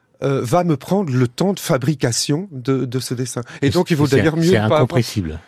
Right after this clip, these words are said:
Speaker 1: C'est, c'est incompressible. Et il vaut mieux, du coup, avoir des idées plutôt modestes pour que le dessin <laughs> puisse se faire plus vite.
Speaker 2: Ah bah voilà, euh, vous expliquez tout, euh, par cette, euh, comparaison. Christian Durieux,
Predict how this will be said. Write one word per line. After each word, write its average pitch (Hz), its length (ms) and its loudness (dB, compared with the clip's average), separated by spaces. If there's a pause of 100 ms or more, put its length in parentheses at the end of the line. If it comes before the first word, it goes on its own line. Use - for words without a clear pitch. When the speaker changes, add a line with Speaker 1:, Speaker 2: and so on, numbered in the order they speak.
Speaker 1:
C'est, 156 240 0
c'est 151 200 0
incompressible. 156 760 -2 (140)
Et 135 60 0
il 135 60 2
vaut 139 140 2
mieux, 165 120 4
du 151 120 -2
coup, 165 180 0
avoir 147 240 0
des 131 240 -2
idées 143 160 2
plutôt 151 300 -2
modestes 139 640 -2
pour 139 160 -6
que 147 80 2
le 127 100 0
dessin 127 380 0
<laughs> 143 40 -8
puisse - 200 0
se 160 80 0
faire - 300 0
plus 143 200 0
vite. 131 340 -2 (220)
Speaker 2:
Ah 107 40 0
bah 90 120 -2
voilà, 156 280 0
euh, 85 240 -2 (280)
vous 82 160 -4
expliquez - 340 -4
tout, 190 160 2
euh, 87 220 0
par - 160 -6
cette, - 320 -8
euh, 80 180 -4 (380)
comparaison. 85 560 0 (680)
Christian 113 380 0
Durieux, 98 440 0